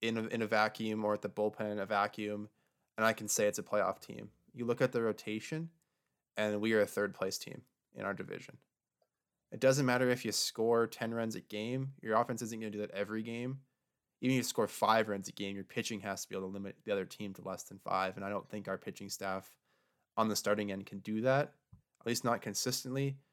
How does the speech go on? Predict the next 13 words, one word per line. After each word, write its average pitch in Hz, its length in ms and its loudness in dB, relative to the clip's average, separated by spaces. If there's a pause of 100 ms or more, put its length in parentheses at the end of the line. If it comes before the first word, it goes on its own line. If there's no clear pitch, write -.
(340)
Outside 135 320 6
of 127 100 2
Hyun-Jin 123 320 0
Ryu, 113 420 0 (600)
I - 20 -6
think 131 140 2
the 127 80 4
only 127 140 6
other 123 140 4
guy 113 160 6
who's 113 200 0
capable 110 460 2
of, 98 300 2